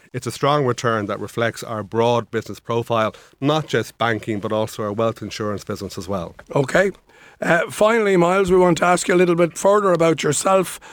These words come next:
Speaker 2: You're married to Rupi. Uh, you have a son, Rian.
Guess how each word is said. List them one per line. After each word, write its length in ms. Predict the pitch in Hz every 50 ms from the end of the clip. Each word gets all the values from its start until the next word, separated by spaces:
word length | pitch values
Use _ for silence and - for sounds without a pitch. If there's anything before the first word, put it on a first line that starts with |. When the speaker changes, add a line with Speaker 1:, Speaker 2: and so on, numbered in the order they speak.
| - - -
Speaker 2:
You're 140 | - 156 151
married 340 | 165 175 180 185 175 156 -
to 100 | - 175
Rupi. 580 | 165 165 180 196 185 - - 190 196 185 180 - - - - - - - -
Uh, 80 | - 156
you 180 | 160 160 160
have 100 | 147 156
a 40 | 147
son, 300 | - - 190 185 175 175
Rian. 500 | 180 180 185 185 196 196 190 185 165 147